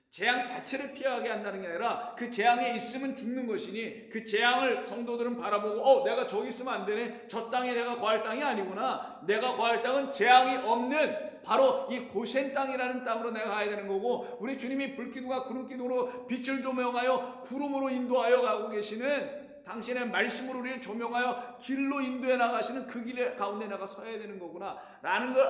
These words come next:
알게 해주는 거예요. 그들이 바로 재앙 가운데 이 세상에 속하지 아니하고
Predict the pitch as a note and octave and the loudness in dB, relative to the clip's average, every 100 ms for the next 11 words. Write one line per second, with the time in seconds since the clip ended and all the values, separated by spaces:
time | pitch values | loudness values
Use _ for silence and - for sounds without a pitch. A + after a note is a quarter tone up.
0 | D3+ F#3 C4+ B3 A#3 G3+ - C#3+ A#2 G#2+ | 4 0 0 -2 -6 -8 -10 -12 -14 -16
1 | - - _ _ _ _ _ _ _ _ | -20 -20 _ _ _ _ _ _ _ _
2 | _ - D3+ E3 E3+ C3+ C3 D3+ G#3+ - | _ -18 -8 -6 -6 -6 -8 -8 -10 -16
3 | - _ _ _ _ _ _ _ _ _ | -20 _ _ _ _ _ _ _ _ _
4 | _ _ _ _ _ _ - C3 C#3+ C#3 | _ _ _ _ _ _ -12 -8 -8 -8
5 | C3 B2+ C3 B2+ B2 A#2 A2 A2 A#2 - | -8 -10 -10 -12 -12 -12 -16 -18 -18 -20
6 | - _ _ _ _ _ _ _ _ C3+ | -20 _ _ _ _ _ _ _ _ -20
7 | A#2 A2+ G#2 G#2+ - - | -18 -18 -20 -20 -20 -20